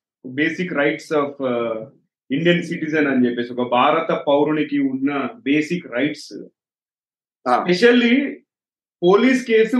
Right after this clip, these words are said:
Speaker 1: కోర్టు కేసుల విషయంలో జనాలకు ఉన్న అపోహలు ఏమైనా ఉంటే తొలగించండి.
Speaker 2: ఓకే. పోలీస్ కేసులు అంటే మనం, ఆ, మనం ఒక రాజ్యాంగంలో ఏం చేస్తారంటే, మనకు కొన్ని రైట్స్ ఇస్తారు, మనం బతకాలి కదా. ఏ-, ఏదైనా ఒక,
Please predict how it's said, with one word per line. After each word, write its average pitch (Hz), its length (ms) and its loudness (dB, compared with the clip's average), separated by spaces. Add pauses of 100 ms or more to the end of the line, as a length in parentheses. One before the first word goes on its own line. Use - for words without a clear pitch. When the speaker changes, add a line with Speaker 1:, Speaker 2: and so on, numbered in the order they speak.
Speaker 1:
కోర్టు 196 520 0
కేసుల 185 420 0
విషయంలో 151 760 -2 (440)
జనాలకు 202 560 2
ఉన్న 196 140 -6
అపోహలు 180 540 -2
ఏమైనా 156 240 -4
ఉంటే - 160 -8
తొలగించండి. 127 680 -2 (320)
Speaker 2:
ఓకే. 113 320 2 (360)
పోలీస్ 175 440 4
కేసులు 165 380 -2
అంటే 160 440 -2
మనం, 175 400 -4 (340)
ఆ, 143 260 -6 (800)
మనం 165 180 4
ఒక 165 240 2 (260)
రాజ్యాంగంలో 185 760 4
ఏం 151 300 4
చేస్తారంటే, 139 680 -2 (120)
మనకు 196 240 0
కొన్ని 180 180 2
రైట్స్ 131 360 0
ఇస్తారు, 101 320 -12
మనం 143 160 -2
బతకాలి 147 380 0
కదా. - 260 -10 (960)
ఏ-, 110 320 -2
ఏదైనా 156 320 2
ఒక, 156 140 -2